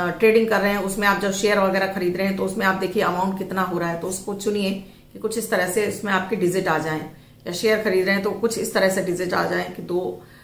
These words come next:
जैसे, अ, दो हजार, अ, दो सौ चालीस हो गया,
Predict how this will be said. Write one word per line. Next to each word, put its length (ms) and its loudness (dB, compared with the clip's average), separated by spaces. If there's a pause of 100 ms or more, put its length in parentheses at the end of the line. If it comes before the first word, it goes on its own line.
(220)
जैसे, 500 -2 (380)
अ, 300 -2
दो 220 2
हजार, 280 4
अ, 480 -2
दो 200 0
सौ 120 2
चालीस 440 4
हो 120 0
गया, 340 -2